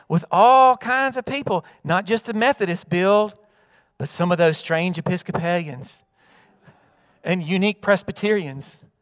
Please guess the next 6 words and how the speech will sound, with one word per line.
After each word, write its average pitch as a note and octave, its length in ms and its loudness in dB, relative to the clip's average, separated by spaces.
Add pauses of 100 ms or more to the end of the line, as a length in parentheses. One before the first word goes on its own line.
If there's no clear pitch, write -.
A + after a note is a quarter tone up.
(420)
and E3+ 260 -2
even, C4 540 -2 (440)
bless F#3 420 -2
our G3 240 0
hearts, G3+ 520 -6 (100)
non-denoms. D3+ 1400 -2